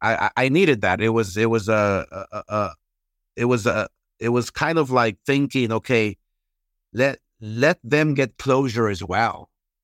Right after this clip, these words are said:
you know, because this for me felt like closure. Speaking about my whole life, speaking about, um, the goods, the bads, the uglies. Right now, I just, I, man, I feel so free. Right now, I feel, I feel,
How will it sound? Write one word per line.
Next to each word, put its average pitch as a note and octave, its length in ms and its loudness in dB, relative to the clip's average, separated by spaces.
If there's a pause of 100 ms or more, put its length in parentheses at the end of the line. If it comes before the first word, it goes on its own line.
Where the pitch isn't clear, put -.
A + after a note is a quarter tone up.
(120)
you A2 140 -6
know, G#2 260 -2
because A2+ 400 -2
this E3 220 0
for F#3+ 200 -2
me C#3+ 520 0 (600)
felt B2+ 240 2
like A2 180 -2
closure. F2+ 640 -2 (300)
Speaking D3 560 -2
about A#2+ 400 2 (140)
my G#2+ 200 0
whole A2 240 0
life, G#2+ 340 2
speaking C3 480 -6
about, A2 540 0
um, G2+ 460 -2 (340)
the G2+ 100 -4
goods, A#2+ 460 2
the G#2+ 100 -2
bads, A2 420 0
the G2+ 180 0
uglies. A2 680 -2 (960)
Right D#3 260 2
now, D#3+ 260 2
I C3+ 140 4
just, C3 200 -6
I, A#2 120 -2
man, C#3 220 2
I C#3 140 2
feel D#3 260 2
so C#3 300 0
free. A#2 520 -2
Right C#3+ 260 0
now, D3+ 240 0
I B2+ 140 2
feel, C3+ 600 -2
I A#2 180 -2
feel, A#2 400 -2